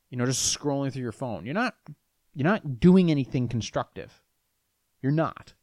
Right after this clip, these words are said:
Okay? So put your fucking phone down. It is. Phone, social media is definitely linked to, to depression. People are not happy.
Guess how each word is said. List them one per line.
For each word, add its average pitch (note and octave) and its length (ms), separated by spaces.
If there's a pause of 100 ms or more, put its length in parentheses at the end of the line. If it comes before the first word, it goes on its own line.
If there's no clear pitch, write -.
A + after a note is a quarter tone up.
(1200)
Okay? G#2+ 400 (1400)
So C3 300 (340)
put - 140
your D3+ 100
fucking G#3+ 280
phone C#3 260
down. F#2+ 260
It D#3+ 140
is. C#3+ 280 (300)
Phone, G#3 560
social G#3+ 400
media F3+ 300
is A#2 100
definitely D3 380
linked C3 160
to, G#2 240 (100)
to - 140
depression. - 560 (460)
People A#3+ 360
are E3 80
not C3+ 320
happy. C#3 540